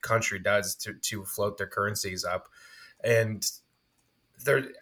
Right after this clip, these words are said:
and it's a legit threat to real currencies too.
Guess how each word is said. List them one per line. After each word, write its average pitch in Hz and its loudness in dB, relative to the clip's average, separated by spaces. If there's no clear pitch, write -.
and 165 6
it's 160 10
a 175 12
legit 143 10
threat 139 8
to 120 4
real 107 6
currencies 107 2
too. 110 4